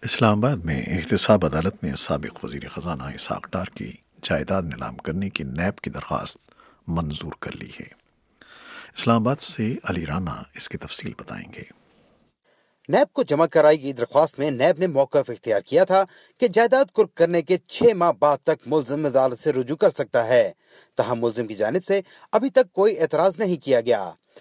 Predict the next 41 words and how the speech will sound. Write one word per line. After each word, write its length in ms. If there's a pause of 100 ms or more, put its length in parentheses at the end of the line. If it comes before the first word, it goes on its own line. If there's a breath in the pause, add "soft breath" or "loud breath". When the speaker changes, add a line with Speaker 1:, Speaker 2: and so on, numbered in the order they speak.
(300 soft breath)
Speaker 2:
نیب 220
پروسیکیوٹر 460
نے 100
استدعا 380
کی 180
تھی 160
کہ 120
عدالت 320
اسحاق 240
ڈار 220
کی 180
کرک 260
شدہ 380
جائیداد 340
نیلام 320
کرنے 240
کا 220
حکم 200
دے۔ 240 (420 soft breath)
ساتھ 300
ہی 120
یہ 60
بھی 80
کہا 240
تھا 200 (280 soft breath)
کہ 80
جائیداد 360
کی 140
نیلامی 360
سے 140 (120)
حاصل 260
ہونے 200
والی 260
رقم 300 (340 soft breath)
قومی 240
خزانے 360
میں 120
جمع 240
کروائی 320
جائے 260
گی۔ 300